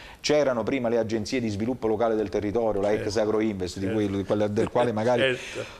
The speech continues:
Speaker 1: potremmo dire qualche cosa, per cui siamo in difficoltà, insomma,
Speaker 2: Ecco,
Speaker 1: obiettivamente.
Speaker 2: ma lei accetterebbe il ritorno ad una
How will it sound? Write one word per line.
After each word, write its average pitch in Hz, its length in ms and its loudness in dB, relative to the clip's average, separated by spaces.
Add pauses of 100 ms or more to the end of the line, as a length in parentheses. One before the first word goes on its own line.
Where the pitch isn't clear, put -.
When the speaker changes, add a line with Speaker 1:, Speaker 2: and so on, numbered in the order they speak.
(120)
Speaker 1:
potremmo 131 380 2
dire 156 180 2
qualche 190 320 0
cosa, 151 420 0 (880)
per 139 160 0
cui 131 140 0
siamo 110 320 0
in 104 100 -2
difficoltà, 92 720 -2
insomma, 82 300 -10
Speaker 2:
Ecco, 85 100 -6
Speaker 1:
obiettivamente. 85 640 -2
Speaker 2:
ma 165 80 -2
lei 180 360 2
accetterebbe 123 1000 0
il 113 60 4
ritorno 117 720 0
ad 110 140 -2
una 123 340 0